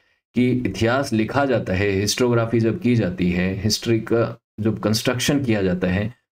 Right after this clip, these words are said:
तो कौन कौन से इंपॉर्टेंट सोर्सेज हैं जिनका हम इस्तेमाल करते हैं, जैसे कि आर्कियोलॉजी, जैसे कि लिटरेरी सोर्सेज, जैसे कि कॉइन्स, जैसे कि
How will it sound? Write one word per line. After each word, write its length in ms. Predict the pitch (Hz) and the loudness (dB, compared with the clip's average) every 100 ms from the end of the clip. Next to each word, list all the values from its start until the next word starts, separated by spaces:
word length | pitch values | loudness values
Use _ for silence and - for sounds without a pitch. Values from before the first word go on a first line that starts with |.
| - | -6
तो 80 | 151 | -2
कौन 220 | 151 151 | 0 0
कौन 200 | 147 139 | 0 0
से 220 | 123 127 | 2 2
इंपॉर्टेंट 500 | 123 110 110 107 113 | 2 0 0 0 0
सोर्सेज 420 | 110 101 95 107 | 0 -2 0 0
हैं 100 | 101 | 0
जिनका 280 | 104 101 95 | 0 0 0
हम 120 | 92 | 0
इस्तेमाल 360 | 92 - 85 82 | -2 0 -2 -2
करते 280 | 85 80 82 | -4 -6 -6
हैं, 160 | 82 | -4
जैसे 240 | 85 90 92 | -2 -2 -2
कि 240 | 95 92 92 | -2 -2 -2
आर्कियोलॉजी, 560 | 90 - 92 90 90 90 - _ _ | -4 0 0 0 -2 -6 -12 _ _
जैसे 220 | 95 98 | -2 -2
कि 100 | 90 | 0
लिटरेरी 480 | 92 90 90 92 92 | 0 0 0 0 0
सोर्सेज, 560 | 92 87 90 95 95 - 95 | 0 -2 0 -2 -4 -8 -4
जैसे 260 | 90 90 | -2 -2
कि 120 | 90 | -2
कॉइन्स, 520 | 90 92 92 95 - - | -2 0 0 0 -2 -2
जैसे 280 | 90 92 | -2 -2
कि 260 | 87 90 90 | -2 0 0